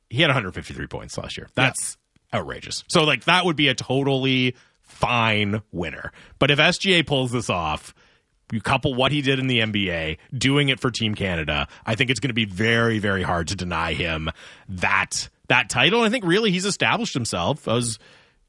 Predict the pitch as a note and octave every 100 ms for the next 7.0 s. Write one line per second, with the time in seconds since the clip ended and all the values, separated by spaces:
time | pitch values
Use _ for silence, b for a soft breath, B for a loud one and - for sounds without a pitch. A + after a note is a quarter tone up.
0 | _ _ - D3 D3+ C#3 D#3 C#3 D3 C3+
1 | C3+ C3 C3 C3 G#2 B2 F#2 A#2 C3 A2+
2 | A#2 B2+ G#2 G#2+ A#2 - - - G#2+ A2
3 | A#2 A2+ G#2+ G#2 - F#2 A2+ F#2 F2 D#2+
4 | D#2 D#2+ F2 D2+ D2 C#2+ - - - G2
5 | C3 C3+ B2+ B2 B2 A#2 A#2 A#2 A2 B2+
6 | G#2+ G#2 F2 D#2 C2+ - - B2 G#2+ G2